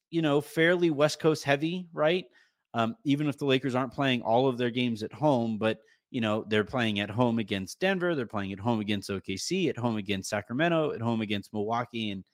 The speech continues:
and at home against Minnesota. Then they stay in California to play at Sacramento. Then they go back home to play Golden State, at home against Atlanta,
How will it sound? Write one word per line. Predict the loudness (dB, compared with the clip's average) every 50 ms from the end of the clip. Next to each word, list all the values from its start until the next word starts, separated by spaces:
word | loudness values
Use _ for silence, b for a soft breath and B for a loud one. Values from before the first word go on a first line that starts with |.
| _ _ _ _ _ _ _ _ -6
and | -4 -4
at | -4 -4
home | -2 0 0 0
against | 2 0 0 -2 -2 -2 -2
Minnesota. | -2 -2 -2 0 4 4 4 6 6 4 2 2 -2 -6 -2
Then | 0 2
they | 2 2 0
stay | 0 0 2 2 4
in | 4 4 2 2 2 2
California | 2 4 6 6 4 4 2 0 0 0 0 0 0
to | 0 -2
play | 0 0 0 0 2
at | 2 2 2 2 2 -4
Sacramento. | -6 -2 -2 -2 0 0 -2 0 2 2 4 4 4 2 2 b b b b b b b b
Then | -2 2
they | 2 2
go | 4 4 4 6
back | 6 4 4 4
home | 4 4 4 4 4 2
to | -2 -4
play | -2 0 2 2 2
Golden | 2 0 -2 -2 -2 -4
State, | -4 0 2 2 2 2 -2 -6
at | -10 -10
home | -4 0 2 2 4 4 2
against | 2 2 2 0 0 -2 -2
Atlanta, | -4 -4 -2 -2 -2 0 0 0 0 -2